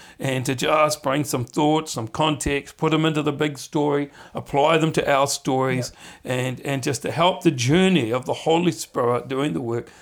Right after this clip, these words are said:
Speaker 1: to grow us up as apprentices of Jesus.
Speaker 2: It's a high trust position in the Holy Spirit,
Speaker 1: It
Speaker 2: isn't
Speaker 1: is.
Speaker 2: it? It's
Speaker 1: It is.
Speaker 2: <laughs> a high trust position.
Speaker 1: It is a high trust.
Speaker 2: Hey, let's, let's pray and get
Speaker 1: And,
Speaker 2: into it.
Speaker 1: and we need to have a high trust in the Holy Spirit.
Speaker 2: Absolutely.
Speaker 1: He is God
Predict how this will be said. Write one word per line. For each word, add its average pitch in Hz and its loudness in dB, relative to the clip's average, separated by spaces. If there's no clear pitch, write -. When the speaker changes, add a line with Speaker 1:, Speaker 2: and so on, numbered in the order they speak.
Speaker 1:
to 135 -6
grow 139 2
us 151 -2
up 113 -6
as 113 -6
apprentices 120 -6
of 110 -10
Jesus. 110 -8
Speaker 2:
It's - -10
a 170 -6
high 214 -8
trust - -6
position 135 -6
in 120 -4
the 120 -8
Holy 120 -10
Spirit, 127 -4
Speaker 1:
It 147 4
Speaker 2:
isn't 180 4
Speaker 1:
is. - -4
Speaker 2:
it? - -20
It's 123 -2
Speaker 1:
It 135 2
is. 151 -2
Speaker 2:
<laughs> 131 -12
a 156 -2
high 123 -10
trust - -10
position. 131 -6
Speaker 1:
It 156 -2
is 131 0
a 113 0
high 131 2
trust. 117 -4
Speaker 2:
Hey, 135 4
let's, 156 2
let's 151 0
pray 139 0
and 151 2
get 165 4
Speaker 1:
And, 180 8
Speaker 2:
into 175 0
it. - -8
Speaker 1:
and 151 -2
we 156 4
need 170 4
to 151 -2
have 120 -2
a 110 -4
high 117 0
trust - -10
in 117 -10
the 110 -10
Holy 107 -6
Spirit. 143 2
Speaker 2:
Absolutely. 143 2
Speaker 1:
He 180 8
is 120 2
God 135 2